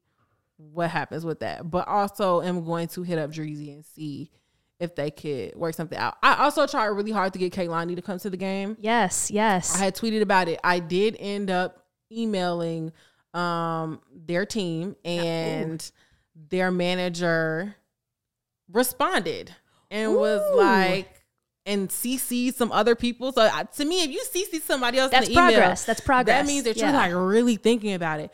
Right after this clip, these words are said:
Speaker 2: Mm-hmm.
Speaker 1: Um,
Speaker 2: It's like, "Hey, you should see this.
Speaker 1: Right.
Speaker 2: I think this is legit."
Speaker 1: And,
Speaker 2: Yeah.
Speaker 1: um, the record signing that happened that Friday was, like, twelve minutes. Like, I had put it in G P S everything. It was, like, twelve minutes away.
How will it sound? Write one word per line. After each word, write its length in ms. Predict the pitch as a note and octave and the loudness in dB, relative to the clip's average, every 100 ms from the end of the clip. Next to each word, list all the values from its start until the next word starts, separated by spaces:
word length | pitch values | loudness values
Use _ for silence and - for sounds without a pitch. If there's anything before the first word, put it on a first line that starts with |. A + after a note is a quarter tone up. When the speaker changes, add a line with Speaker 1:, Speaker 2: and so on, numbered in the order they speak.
| - | -18
Speaker 2:
Mm-hmm. 180 | A3+ G#3+ | -16 -6
Speaker 1:
Um, 680 | G3 G3+ G3 F#3+ F#3 F3 E3+ | -2 -2 -2 -4 -4 -6 -10
Speaker 2:
It's 100 | - | -8
like, 120 | A#3 | -6
"Hey, 120 | A#3 C4 | 0 2
you 120 | G#3 | 2
should 160 | G3+ | -2
see 220 | G3 G#3+ F#3+ | -4 -4 -2
this. 520 | E3 F#3 - - F#3 | -4 -6 -8 -8 -4
Speaker 1:
Right. 300 | G3+ F#3+ D#3 - | 0 0 0 -4
Speaker 2:
I 80 | G#3 | -2
think 180 | A#3 | -2
this 140 | A3 A3 | -2 -2
is 100 | G#3+ | 0
legit." 540 | G#3+ G3 A3+ F#3 - - | 0 2 2 0 -4 -8
Speaker 1:
And, 500 | A3 A#3+ B3 A#3 A3 A3+ | -4 0 0 0 -2 -6
Speaker 2:
Yeah. 340 | F3 G#3 G3+ G3 | -6 -4 -2 -4
Speaker 1:
um, 200 | F#3+ E3 | -4 -2
the 920 | F#3+ F#3+ F#3 F3+ F3 E3+ E3+ E3 E3 F#3 - E3 | 0 2 2 2 2 2 2 0 -2 -6 -14 -6
record 380 | G3 - G3 | -4 -2 -4
signing 600 | F#3 - F3 F3 F#3 F3+ D#3+ | -4 -2 0 2 0 0 -2
that 180 | E3 - | -2 -4
happened 960 | - F3 - F3 D#3+ D#3+ D#3 D#3 D3+ - _ _ _ E3 | -4 -6 -4 -6 -4 -6 -6 -8 -10 -14 _ _ _ -12
that 240 | D#3 F#3 - | -2 -2 -2
Friday 500 | - E3+ E3+ E3 D#3 | -2 0 0 -2 -4
was, 220 | E3 F3 | -4 -4
like, 220 | E3+ B2 - | -4 -6 -10
twelve 400 | - G#3 G3+ F#3+ | -2 2 2 2
minutes. 260 | F#3 E3+ | 0 0
Like, 120 | F3+ | -2
I 40 | E3+ | 0
had 140 | G#3 | -2
put 120 | G#3 A3+ | 0 -2
it 80 | |
in 140 | G#3+ G3+ | -2 -4
G 100 | F3+ | -4
P 120 | G3 | -2
S 120 | F3+ | -2
everything. 220 | - E3 E3 | -2 -4 -4
It 20 | |
was, 100 | F#3 | -4
like, 160 | E3 | -4
twelve 300 | - - G#3 | -4 -2 0
minutes 280 | G#3+ G3+ G3 | -2 -4 -8
away. 440 | G3+ F3+ F3 E3 | -6 -4 -2 -4